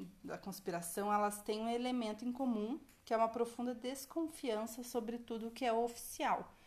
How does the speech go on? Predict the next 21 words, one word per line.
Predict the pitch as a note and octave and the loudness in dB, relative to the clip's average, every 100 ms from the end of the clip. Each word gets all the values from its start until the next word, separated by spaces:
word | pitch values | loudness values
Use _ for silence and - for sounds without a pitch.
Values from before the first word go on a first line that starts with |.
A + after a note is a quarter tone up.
| - - - - | -20 -20 -14 -4
né? | E3 | -2
Pode | F#3+ F#3 F3+ | 2 0 0
ser | G3+ F#3+ | 0 2
organizações | F#3+ F#3 F#3+ F3+ F#3 F#3 E3 | 0 0 -2 -4 -6 -6 -6
internacionais, | G3 F#3+ - C4 G#3+ A3 G3+ | -8 -6 -6 -2 2 2 0
que | - F3 | -4 -6
nem | F3 | -4
a | F3 F3 | -4 -4
O | |
M | F3 F3+ | -6 -6
S, | G#3 F#3+ G3+ G3 G3 - F3+ - - - - | -2 2 2 0 -2 -6 -6 -10 -20 -18 -6
é, | F3 | -2
os | F3+ F3 | -2 0
governos, | G3 G3 F3+ F#3 G3+ F#3 F3 E3+ E3 | -2 0 0 2 2 2 -2 -4 -2
né, | F#3 | -2
grande | F3+ F#3 F#3+ G3+ | 0 0 0 -2
imprensa, | A3 G3+ F#3 G3 G#3+ G3 G3 F3+ | -6 -2 0 0 0 -2 -4 -6
et | F3+ | -6
cetera. | - F3 - - - - - - - | 0 0 0 -8 -18 -18 -18 -18 -6
E | F#3+ | 2
daí, | G3+ G3 A3 C#4+ | 4 4 2 0